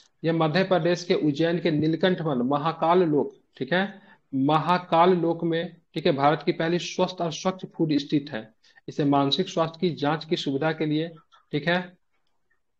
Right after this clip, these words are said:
मैनहिट, ठीक है, मैनहिट ऐप भी launch किया गया है, ठीक है। तो देखेंगे, भारत की पहली स्वस्थ और स्वच्छ food street प्रसादम बन गया है, ठीक है। ध्यान रखिए, स्वास्थ्य और परिवार कल्याण मंत्रालय ने प्रसादम का उद्घाटन किया।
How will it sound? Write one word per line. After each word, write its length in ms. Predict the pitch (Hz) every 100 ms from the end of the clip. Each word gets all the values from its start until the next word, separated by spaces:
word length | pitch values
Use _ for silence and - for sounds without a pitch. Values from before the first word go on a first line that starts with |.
| _ _ _ _ _ _ _ _ _ _ - _ 123
मैनहिट, 1000 | 123 123 135 156 180 160 175 160 - _ _
ठीक 120 | 151
है, 60 | 175
मैनहिट 580 | 147 139 156 170 170 185
ऐप 340 | 156 151 147
भी 80 | 165
launch 300 | 143 127 123
किया 220 | - 120
गया 180 | 110 110
है, 100 | 120
ठीक 200 | - 139
है। 220 | 170 170 - - _ -
तो 60 |
देखेंगे, 320 | 135 143 175
भारत 280 | 165 151 156 -
की 60 |
पहली 280 | 165 160 170
स्वस्थ 400 | 165 160 165 -
और 120 | 170
स्वच्छ 340 | 170 - 170 - _
food 220 | 160 160
street 340 | 160 175 170
प्रसादम 560 | - 139 147 139 160 160 -
बन 220 | 135 139
गया 240 | 151 160
है, 220 | 156 160 - - - _
ठीक 120 | 170 170
है। 60 |
ध्यान 300 | 147 147 151
रखिए, 160 | 156 170
स्वास्थ्य 380 | - 151 156 170
और 60 |
परिवार 320 | 165 147 156
कल्याण 300 | 156 160 156
मंत्रालय 460 | 156 147 139 143 151
ने 100 | 165
प्रसादम 500 | 160 143 143 135 156
का 120 | 156
उद्घाटन 460 | 139 123 120 151 156
किया। 260 | 156 147